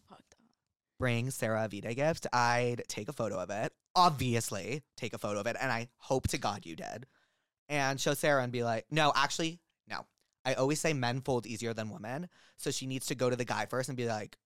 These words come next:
Speaker 2: "Sarah told me everything."
Speaker 1: Oh, smart, yeah.
Speaker 2: And record the conversation. You just, you gotta do it. Even if it's mumbled, in the pocket, press record. Just, like, have a s-, personal backup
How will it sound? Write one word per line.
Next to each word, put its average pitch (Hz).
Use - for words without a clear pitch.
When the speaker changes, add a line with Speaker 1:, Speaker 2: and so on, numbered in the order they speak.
Speaker 2:
"Sarah 110
told 98
me 107
everything." -
Speaker 1:
Oh, 202
smart, 180
yeah. 180
Speaker 2:
And 127
record 117
the 127
conversation. 120
You 110
just, -
you 110
gotta 98
do 87
it. 117
Even 117
if 110
it's -
mumbled, 120
in 123
the 127
pocket, 110
press 113
record. 101
Just, -
like, 233
have 139
a 151
s-, 131
personal 123
backup 156